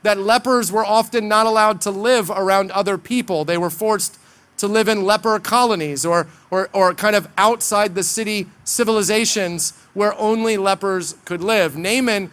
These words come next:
is a very important man, he's a very successful man, and he's a very sick man. And it is because of this illness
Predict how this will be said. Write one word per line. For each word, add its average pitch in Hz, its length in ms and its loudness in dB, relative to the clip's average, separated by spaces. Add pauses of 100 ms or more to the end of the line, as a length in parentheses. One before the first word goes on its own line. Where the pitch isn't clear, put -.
(260)
is 196 120 -4
a 208 60 -2
very 220 160 2
important 247 520 -2
man, 247 460 -2 (220)
he's 208 120 -4
a - 20 -6
very 208 160 0
successful 220 680 -2
man, 214 440 -2 (540)
and 190 100 -6
he's 190 120 -2
a 185 60 -4
very 185 200 0
sick - 480 -4 (120)
man. 135 480 -8 (680)
And 202 140 0
it 233 100 0
is 240 160 0
because 233 680 2
of 214 340 0
this 233 400 0
illness 226 800 0